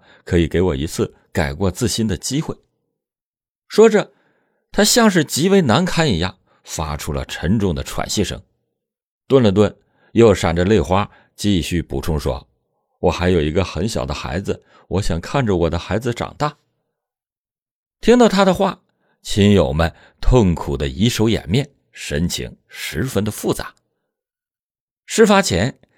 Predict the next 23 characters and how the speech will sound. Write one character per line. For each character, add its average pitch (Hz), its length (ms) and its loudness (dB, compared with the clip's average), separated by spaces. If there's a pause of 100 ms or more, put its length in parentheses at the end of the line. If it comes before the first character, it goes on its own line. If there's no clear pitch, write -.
(380)
谁 - 240 4
也 247 120 6
没 160 120 4
有 185 100 6
想 92 320 0
到， 131 300 -2 (280)
一 175 160 4
个 208 140 6
孝 254 400 4
子， 71 440 -4 (260)
还 107 240 4
是 127 160 0
一 120 120 2
个 123 240 4 (200)
被 123 160 6
人 104 160 4
当 151 240 0
作 139 120 2
榜 87 440 -2
样 208 180 2
的 127 80 0
孝 85 240 0
子， 67 240 -12